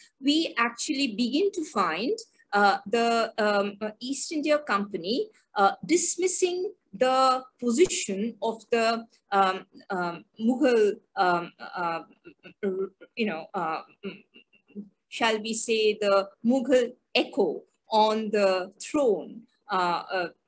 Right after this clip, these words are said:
uh, as, as the king of Delhi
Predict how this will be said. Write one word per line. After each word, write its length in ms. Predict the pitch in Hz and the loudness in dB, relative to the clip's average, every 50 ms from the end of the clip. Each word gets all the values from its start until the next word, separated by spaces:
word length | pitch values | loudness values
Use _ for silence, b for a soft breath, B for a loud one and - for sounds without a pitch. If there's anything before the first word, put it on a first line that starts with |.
| _ _ _ _ - | _ _ _ _ -4
uh, 220 | - 190 180 - - - | -2 -2 -2 -2 -2 -2
as, 520 | - 214 214 208 208 202 202 196 196 - - - | 0 2 4 4 4 2 2 0 -2 -4 -2 -2
as 500 | 196 196 196 196 202 202 202 - - _ _ _ _ _ _ _ _ - | 0 2 2 2 0 -2 -4 -8 -12 _ _ _ _ _ _ _ _ -12
the 160 | 190 175 202 - - _ | -8 -6 -6 -6 -8 _
king 380 | - 285 269 262 262 254 240 - - | -4 -4 -2 -2 -4 -6 -8 -4 -2
of 240 | 196 196 196 196 - - 175 | -2 -2 -2 -4 -12 -10 -6
Delhi 400 | - 175 165 160 - 131 110 _ | -4 -4 -4 -4 -8 -14 -16 _